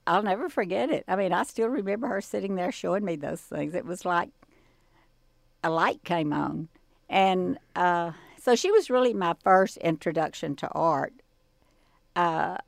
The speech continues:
I think I've been very fortunate to have studied with some great artists like Bob Wygant, Howard Turpning,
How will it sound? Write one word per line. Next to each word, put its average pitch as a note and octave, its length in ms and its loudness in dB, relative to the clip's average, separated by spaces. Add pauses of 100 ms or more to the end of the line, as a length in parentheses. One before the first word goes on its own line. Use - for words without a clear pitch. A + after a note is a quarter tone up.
(220)
I F3+ 180 4
think G#3 300 0
I've F3 180 0
been E3 200 0
very E3+ 240 0
fortunate F3 540 -6
to - 80 -6
have D#3+ 100 -6
studied D#3+ 380 -6
with D3+ 180 -6
some D3 240 -6
great D#3 340 -4
artists D3 600 -6 (320)
like - 260 -4
Bob D#3+ 320 -2
Wygant, D#3+ 600 -4
Howard E3 320 -6
Turpning, E3 640 -4